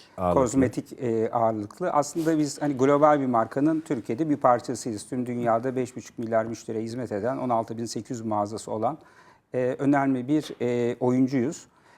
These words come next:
Speaker 2: E, Türkiye'de on dokuzuncu yılımızı kutluyoruz bu, e, bu arada. Seneye yirminci yılımızı, e, kutlayacağız. Oldukça uzun bir zamandır,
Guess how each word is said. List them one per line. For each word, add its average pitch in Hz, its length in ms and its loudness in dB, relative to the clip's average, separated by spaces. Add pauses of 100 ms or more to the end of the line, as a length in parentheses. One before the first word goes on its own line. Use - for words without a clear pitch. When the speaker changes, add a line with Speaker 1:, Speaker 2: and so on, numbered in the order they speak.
(260)
Speaker 2:
E, 120 220 4
Türkiye'de 175 360 4
on 160 140 8
dokuzuncu 117 380 2
yılımızı 107 240 0
kutluyoruz 101 640 -2
bu, 120 40 -4
e, 107 180 2
bu 101 100 4
arada. 104 440 2
Seneye 139 320 2
yirminci 123 360 2
yılımızı, 104 480 0
e, 98 280 -4
kutlayacağız. 127 720 -6
Oldukça 139 360 2
uzun 151 200 6
bir 120 60 4
zamandır, 95 560 0